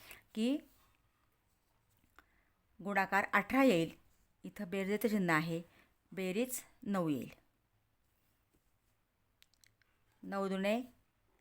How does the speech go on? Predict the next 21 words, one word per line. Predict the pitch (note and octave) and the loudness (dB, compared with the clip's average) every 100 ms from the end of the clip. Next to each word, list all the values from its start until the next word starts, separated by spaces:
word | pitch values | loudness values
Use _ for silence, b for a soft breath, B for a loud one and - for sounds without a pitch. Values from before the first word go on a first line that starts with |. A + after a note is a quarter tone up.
| _ - | _ -8
अठरा | F#3+ - A3 | -8 -4 -2
होतात, | F#3 F#3 F#3 - _ _ _ _ - | 0 0 -2 -4 _ _ _ _ -10
पण | G3 | -4
नऊ | F#3+ | -2
आणि | G3 | -2
दोन | F#3 G3+ - | -2 0 0
अकरा | G3 G3 | 0 2
होतात, | E3 - D#3 - _ - | 0 -2 -12 -14 _ -10
ते | A3 | -6
जोडी | F#3+ F#3+ | -4 -2
चालणार | F#3 D#3 D3 C3 | 2 2 2 -2
नाही. | A#2 - _ b b - | -6 -10 _ b b -12
मग | |
आता | F3 F3 F#3+ | -8 -6 -4
सहा | - E3+ | -2 -2
त्रिक | E3 F#3 G3+ | -2 -4 -2
अठरा, | - G#3 F#3+ - - _ _ _ _ _ - | 2 2 2 -4 -6 _ _ _ _ _ -16
सहा | - F#3 F#3+ | -6 -4 -2
आणि | F#3 F3+ | -2 -4
तीन | G#3+ B3+ C#4+ - - | 0 0 -2 -8 -2
नऊ. | G#3 | 0